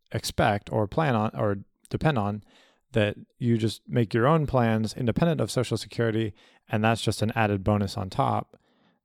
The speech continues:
uh, is probably the most prudent thing to do. Well, that pretty much wraps things up from my end. Did you have any closing thoughts?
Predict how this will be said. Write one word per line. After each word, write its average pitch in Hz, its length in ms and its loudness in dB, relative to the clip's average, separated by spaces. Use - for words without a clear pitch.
uh, 98 40 -2
is 101 220 -2
probably 104 760 2
the 98 100 -2
most 101 240 0
prudent 101 320 0
thing 101 220 -4
to 110 100 -6
do. 101 300 0
Well, 120 240 0
that 139 200 2
pretty 131 160 2
much 127 160 0
wraps 139 220 -2
things 123 180 -2
up 135 200 -4
from 117 180 -2
my 127 180 0
end. 113 220 0
Did 110 120 -4
you 117 80 0
have 113 100 0
any 113 140 0
closing 110 400 -2
thoughts? 123 340 2